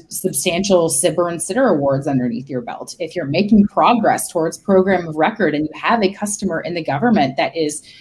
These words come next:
continuously wanting to iterate and work with you, that's a really strong proof point that you're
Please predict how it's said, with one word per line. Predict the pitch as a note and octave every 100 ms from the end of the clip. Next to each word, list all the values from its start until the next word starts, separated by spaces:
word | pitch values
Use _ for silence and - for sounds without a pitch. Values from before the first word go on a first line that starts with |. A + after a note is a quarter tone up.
| _
continuously | - G3 G#3 G3+ A#3 G#3+ - E3+
wanting | D#3+ E3+ G3 G3
to | D#3+ -
iterate | F#3+ A3+ E3+
and | D#3
work | D#3 F3+ D3
with | D#3 B3+
you, | D4+ E4 - _ _
that's | F#3+ A3
a | B3+
really | G3 A3 A3+
strong | A3 G3 G3+
proof | G3+ F3+ E3
point | A#3+ C4 C4+
that | G3+
you're | -